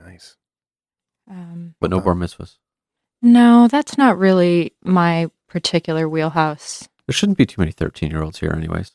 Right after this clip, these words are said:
Speaker 1: I wouldn't think so.
Speaker 3: But so you're at graduation.
Speaker 2: I am.
Speaker 3: You, you always have a,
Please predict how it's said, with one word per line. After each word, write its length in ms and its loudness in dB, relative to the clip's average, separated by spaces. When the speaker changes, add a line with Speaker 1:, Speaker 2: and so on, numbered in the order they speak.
Speaker 1:
I 120 -2
wouldn't 240 -8
think 180 -20
so. 260 -20
Speaker 3:
But 220 -4
so 80 0
you're 300 -2
at 160 -8
graduation. 760 -4
Speaker 2:
I 100 -2
am. 280 -6
Speaker 3:
You, 180 -4
you 120 0
always 220 0
have 140 -6
a, 140 -8